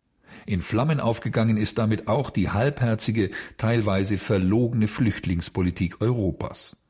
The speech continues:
Was Helfer vor Ort seit langem angekündigt haben, jetzt ist es traurige Realität. Mir gehen alte Worte aus Psalm zweiundsiebzig durch den Kopf. „Der Herr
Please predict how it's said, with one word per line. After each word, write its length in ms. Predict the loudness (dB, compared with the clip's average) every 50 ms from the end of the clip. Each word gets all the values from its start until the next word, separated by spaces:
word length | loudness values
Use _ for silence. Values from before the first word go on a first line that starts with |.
| _ _ -10
Was 220 | -10 -8 -6 -2
Helfer 340 | -2 -2 0 0 0 -2 -2
vor 180 | -2 -2 -2
Ort 300 | 0 0 0 0 -2 -4 -8 -14 -16 -14 -8
seit 260 | -4 -2 -2 0 0
langem 400 | 0 2 2 2 2 2 0 0 0
angekündigt 680 | 0 2 2 2 2 0 0 0 2 2 2 0 0 0
haben, 300 | 0 0 2 0 0 -2 -4 -6 -4
jetzt 420 | -2 0 0 0 0 -2 -6 -8 -6
ist 360 | -4 -4 -4 -4 -4 -4 -4
es 240 | -2 -2 -2 -4 -6
traurige 600 | -4 -2 0 0 0 0 0 0 -2 -2 0 0
Realität. 840 | 0 0 0 0 0 -2 -4 -4 -4 -4 -4 -4 -6 -12 -18 -20 _ _ _ _ _ _ -20 -20 -18 -18 -16 -18 -16 -6 -4
Mir 100 | -4 -2
gehen 260 | 0 0 0 0 0
alte 360 | 0 0 0 2 0 0 2
Worte 340 | 2 0 0 0 0 -2 -2
aus 160 | -2 -4 -6
Psalm 380 | -6 -4 0 0 2 2 0 -2
zweiundsiebzig 920 | -2 -2 0 2 2 2 2 0 0 0 0 -2 -2 -4 -4 -4 -4 -2
durch 200 | -2 -4 -2 -2
den 180 | -2 -2 -4 -2
Kopf. 400 | -2 -4 -6 -6 -10 -14 -14 -16 -20 _ _ _ _ _ _ _ -6
„Der 80 | -4 -2
Herr 400 | 0 0 2 2 0 0 -2